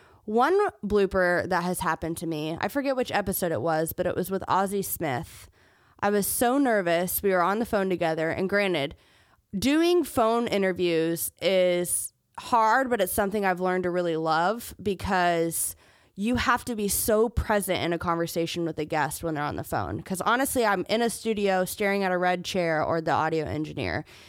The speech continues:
and I'm having to, like, really focus on being present with their story because you can't feed off body language. You, you're not making eye contact with them. It's hard, but I've really enjoyed it. Anyways, I was on the phone with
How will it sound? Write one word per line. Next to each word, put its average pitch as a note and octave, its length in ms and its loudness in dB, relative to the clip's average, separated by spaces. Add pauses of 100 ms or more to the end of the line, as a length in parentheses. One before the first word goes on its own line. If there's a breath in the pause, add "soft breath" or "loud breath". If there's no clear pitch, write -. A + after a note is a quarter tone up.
(120)
and F3+ 160 2
I'm F#3 100 2
having G3+ 320 2
to, F3 160 2
like, D#3+ 260 0
really G3+ 480 2
focus F3+ 440 -2
on E3 160 0
being E3 200 0
present D#3+ 380 -2
with F#2 140 -6
their C#3+ 100 -4
story G3+ 480 0
because E3+ 460 0
you E3 80 -2
can't G3+ 280 -2
feed A#3+ 200 -2
off A3+ 200 2
body F#3+ 320 2
language. F3 720 -2
You, C#3 180 -12 (100)
you're E3+ 120 -2
not F#3 220 2
making A3+ 260 -2
eye F3+ 200 2
contact F3 540 -2
with E3+ 240 -2
them. D#3+ 320 -2 (380 loud breath)
It's F#3 200 -2
hard, C#4 400 4
but G3 120 2
I've F#3+ 180 2
really G3+ 240 2
enjoyed A#3+ 300 2
it. - 180 -4 (380 loud breath)
Anyways, G#3 460 2
I G#3+ 80 4
was A3+ 100 0
on C4+ 140 4
the F4 100 4
phone A#3 320 2
with G3+ 240 2